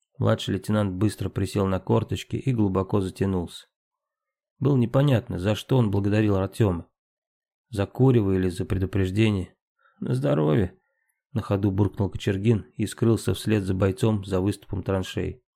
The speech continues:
Через пару минут Артем достиг блиндажа, где развернули походный лазарет,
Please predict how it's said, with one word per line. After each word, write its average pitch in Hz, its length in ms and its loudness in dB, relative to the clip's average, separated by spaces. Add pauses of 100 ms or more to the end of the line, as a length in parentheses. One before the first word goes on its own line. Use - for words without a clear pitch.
(720)
Через 104 200 -4
пару 143 240 2
минут 127 320 4
Артем 117 360 2
достиг 107 340 0
блиндажа, 107 680 2
где 101 200 -2
развернули 107 580 2
походный 104 500 0
лазарет, 107 600 2